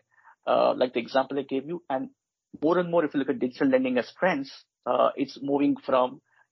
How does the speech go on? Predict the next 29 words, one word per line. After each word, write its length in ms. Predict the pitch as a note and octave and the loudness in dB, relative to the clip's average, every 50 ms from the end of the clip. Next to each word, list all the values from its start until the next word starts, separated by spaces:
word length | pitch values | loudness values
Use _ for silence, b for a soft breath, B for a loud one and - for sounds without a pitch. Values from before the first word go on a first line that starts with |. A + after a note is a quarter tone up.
| - | -6
uh, 240 | - A#2 A#2 A2 G#2+ - - - A#2+ - | -4 -2 0 0 0 -2 -4 -8 -6 -2
from, 240 | - B2 B2 A#2 - - | 0 0 0 0 -4 -4
from 200 | - B2+ A#2+ - - | -2 -2 -2 -4 -6
cloud, 540 | - C#3 C3+ D3 D3 C#3+ C#3+ C#3+ C#3 C#3 C#3 C#3 - - - | 0 2 4 4 4 4 2 0 -6 -8 -12 -16 -20 -16 -10
from 160 | B2 A2+ G#2+ | -10 -8 -8
A 80 | B2 C#3 | -8 -10
P 140 | C3+ - C#3+ | -8 -6 -6
Is, 120 | C#3 C3 | -6 -6
microservices, 640 | - B2+ B2 - - C3 - - B2+ A#2+ - C3+ B2 - - - | -4 -6 -6 -6 -8 -10 -6 -6 -8 -8 -8 -14 -16 -12 -4 2
further 280 | D#3+ E3+ E3 D#3 B2+ | 2 2 4 2 0
evolving 460 | A2 A#2+ C3 C3 C3 B2 B2+ B2+ B2 - | -2 0 0 0 0 0 -2 -8 -10 -10
to 140 | B2 B2 - | -10 -10 -4
open 240 | - C#3 C#3+ C#3+ C3+ | -4 -4 -2 -2 -4
interfaces, 840 | C3 B2+ B2 C3 B2+ - D3+ D#3 D#3+ - - E3 D#3+ D#3 D3+ D#3 - - - _ _ _ _ _ _ _ _ _ _ - | -6 -4 -6 -8 -6 -6 -6 -6 -6 -4 -2 0 0 0 0 -4 -8 -16 -20 _ _ _ _ _ _ _ _ _ _ -2
uh, 300 | - - - B1 - - - - - - - - - _ _ - | 0 2 2 2 2 0 -2 -4 -12 -8 -8 -8 -8 _ _ -16
to, 80 | - B2 | -14 -8
to 140 | - C3 A#2 | -6 -2 2
the 80 | A#2 | 4
aggregators, 840 | G2+ A2 C3+ D3 D#3 D3 C#3+ D#3+ D3+ C#3+ - - D3+ D3 D3 D3 C#3+ C#3+ - - b b b b b b - | 4 4 4 2 -2 -4 -2 -2 -4 -4 -2 -4 -4 -2 -2 -4 -4 -6 -10 -20 b b b b b b -8
uh, 60 | A2 - - | -8 -8 -4
plug 200 | - C#3 C#3+ C3+ | 0 0 2 2
and 160 | D3+ D3+ D3 - | 2 -4 -4 -6
play, 400 | - D3+ C#3+ C#3+ C#3+ C#3+ C3+ - | -4 -2 -2 0 0 -2 -4 -6
data 400 | A2+ - C3 C3 - C#3+ C#3+ C#3 - | -8 -8 -8 -6 -2 -2 -2 -2 -2
A 140 | C#3 C#3 | -2 -2
I, 160 | C3+ C3+ C3 C3 - - | 0 0 0 -2 -4 -4
programmable, 500 | B2+ B2+ C3 C3+ C#3+ C#3 C#3 C#3+ C3+ C3+ | -4 -2 -2 -2 -2 -4 -4 -4 -6 -6
et 100 | C3 B2 | -8 -10
cetera. 340 | - C3 - - C#3+ C3+ - | -10 -10 -4 -2 -2 -2 -2